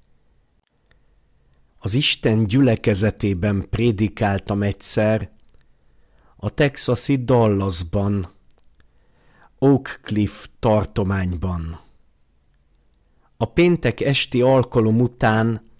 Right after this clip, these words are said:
többen összegyűltünk a pásztor irodájában. A segítő szolgálók egyike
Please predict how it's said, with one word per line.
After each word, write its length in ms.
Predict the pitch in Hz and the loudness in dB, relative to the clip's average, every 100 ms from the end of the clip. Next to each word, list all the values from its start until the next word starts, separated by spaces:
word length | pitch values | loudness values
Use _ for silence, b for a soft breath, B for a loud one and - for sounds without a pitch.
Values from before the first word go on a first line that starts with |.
| _ _ _ - | _ _ _ 0
többen 680 | 147 113 110 113 113 - - | 0 2 0 2 0 -2 -2
összegyűltünk 1300 | 127 - 123 98 107 104 95 - 107 107 104 - _ _ _ _ - | -2 0 0 0 0 0 -2 -2 -2 0 -4 -10 _ _ _ _ -12
a 100 | 110 | -6
pásztor 800 | - 123 123 - - 127 120 104 | 0 0 0 -4 0 0 0 -2
irodájában. 1200 | 131 113 104 92 92 92 90 87 80 92 82 69 _ _ _ _ _ _ _ _ _ _ _ _ _ _ _ _ _ _ | -2 0 -2 -2 -4 -4 -4 -6 -6 -8 -8 -12 _ _ _ _ _ _ _ _ _ _ _ _ _ _ _ _ _ _
A 120 | - | -6
segítő 640 | 107 - 160 143 120 - 107 | -2 2 2 2 0 -2 -2
szolgálók 1040 | - - 117 117 104 107 104 107 - - | -2 0 2 2 2 2 2 -2 -4 -4
egyike 720 | 117 107 98 101 - 110 107 | -2 -2 -4 -4 0 0 0